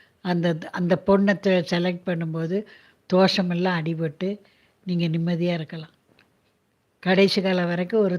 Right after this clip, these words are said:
துணை உங்களுக்கு கிடைக்கும். மேலும் இந்த வயசுல அப்படி தான் கிடைக்கும். முப்பத்தஞ்சு, முப்பத்தாறு வயசுன்னா பரவாயில்ல, சங்கடப்படாதீங்க.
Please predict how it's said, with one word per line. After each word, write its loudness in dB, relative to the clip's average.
துணை 0
உங்களுக்கு -8
கிடைக்கும். -14
மேலும் 6
இந்த 0
வயசுல 2
அப்படி -6
தான் -4
கிடைக்கும். -8
முப்பத்தஞ்சு, -2
முப்பத்தாறு -6
வயசுன்னா -4
பரவாயில்ல, -8
சங்கடப்படாதீங்க. -4